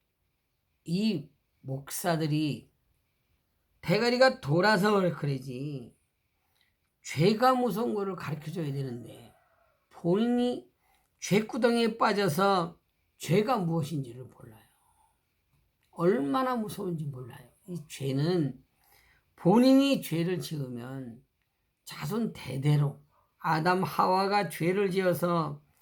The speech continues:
자손 대대로 하나님 앞에 저주받은 것처럼, 인간들은,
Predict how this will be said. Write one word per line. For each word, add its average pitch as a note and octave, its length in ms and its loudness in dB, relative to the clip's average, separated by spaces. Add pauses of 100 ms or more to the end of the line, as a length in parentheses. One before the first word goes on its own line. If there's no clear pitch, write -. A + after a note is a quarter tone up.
(420)
자손 G3 540 -4
대대로 G#3+ 920 0 (1400)
하나님 D4+ 500 4
앞에 A3+ 400 4
저주받은 F3 680 -4
것처럼, B2+ 800 -10 (560)
인간들은, G#3 920 0